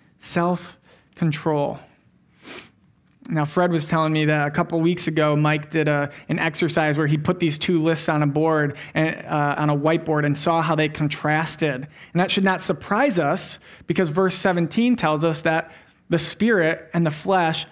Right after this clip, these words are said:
are opposed to each other. They want opposite things, and that's what this list is showing us. The, they desire different things. So, for instance, the flesh desires sexual immorality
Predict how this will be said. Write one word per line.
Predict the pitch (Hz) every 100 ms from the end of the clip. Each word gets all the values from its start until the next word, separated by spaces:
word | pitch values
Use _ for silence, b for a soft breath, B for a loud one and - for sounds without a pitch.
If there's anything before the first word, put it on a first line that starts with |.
| -
are | 175 170
opposed | 151 - 185 220 240
to | 180
each | 156 -
other. | 143 135 -
They | 185
want | 175 175 185 196 - - _
opposite | 160 170 175 165 165 156
things, | 208 214 147
and | 147
that's | 147
what | -
this | 165 151
list | 151 202 175 -
is | 156
showing | 151 - 160 208 302 156
us. | 117 - - - B B B B B B B B -
The, | 170 214 214 -
they | 190
desire | 190 175 165 175 233 190
different | 151 160
things. | 160 151 139
So, | 175
for | 180
instance, | 214 220 - 147 -
the | 151
flesh | - 185 220 170 -
desires | 175 151 147 151 156 170 - -
sexual | - - 139 - 170
immorality | 160 170 180 233 175 151